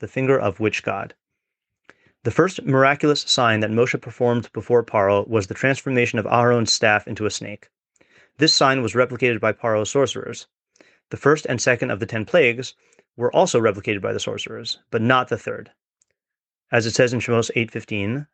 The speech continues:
"The sorcerers did the same with their magic to draw forth the lice, but they could not. The sorcerers said to Paro, 'It is the finger of God.' Paro's heart was strong, and he did not heed them, as Hashem had spoken." The phrase exclaimed by the sorcerers was Etzba Elohim.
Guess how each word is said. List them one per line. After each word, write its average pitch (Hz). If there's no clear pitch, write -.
"The 113
sorcerers 147
did 113
the 107
same 127
with 107
their 110
magic 110
to -
draw 117
forth 120
the 117
lice, 104
but -
they 101
could 101
not. 98
The 113
sorcerers 147
said 123
to -
Paro, 113
'It 113
is 101
the 98
finger 147
of 101
God.' 101
Paro's 147
heart 135
was 113
strong, 135
and 120
he 110
did 107
not 113
heed 113
them, 104
as 107
Hashem 107
had 98
spoken." 104
The 120
phrase 180
exclaimed 135
by 131
the 110
sorcerers 110
was 107
Etzba 131
Elohim. 104